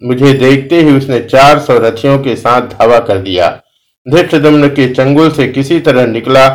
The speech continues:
तो सात्विकी की सेना में आ फंसा। थोड़ी देर तक वहां बड़ा भयंकर संग्राम हुआ। सात्विकी ने मेरी सारी युद्ध सामग्री नष्ट कर दी और मुझे भी पकड़ लिया।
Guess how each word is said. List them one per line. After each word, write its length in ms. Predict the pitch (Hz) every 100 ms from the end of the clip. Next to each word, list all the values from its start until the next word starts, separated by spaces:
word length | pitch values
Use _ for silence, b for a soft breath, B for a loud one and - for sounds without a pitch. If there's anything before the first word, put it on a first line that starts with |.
| B B _ -
तो 120 | 139
सात्विकी 540 | 139 131 131 151 175
की 140 | 165 135
सेना 380 | 127 131 139 139
में 220 | 120 -
आ 100 | 120
फंसा। 520 | 120 101 95 - - - _ _ _
थोड़ी 360 | - 160 143
देर 280 | 127 143 147
तक 140 | 131 127
वहां 300 | 120 123 117
बड़ा 260 | 120 131 135 - _ _ _ -
भयंकर 340 | 143 160 160
संग्राम 500 | 147 123 117 113 131
हुआ। 420 | 113 104 92 87 - -
सात्विकी 440 | 123 123 139 143 156
ने 100 | 139
मेरी 280 | 127 123 117
सारी 580 | 127 139 131 117 110 _ _ _ _ 143
युद्ध 260 | 165 135
सामग्री 520 | 131 131 120 110 120
नष्ट 360 | 104 113 135 147
कर 200 | 127 117
दी 320 | 98 98 98 _ _ -
और 180 | 135
मुझे 380 | 123 120 127 165
भी 160 | 135 123
पकड़ 440 | - 110 135 127
लिया। 360 | 107 92 90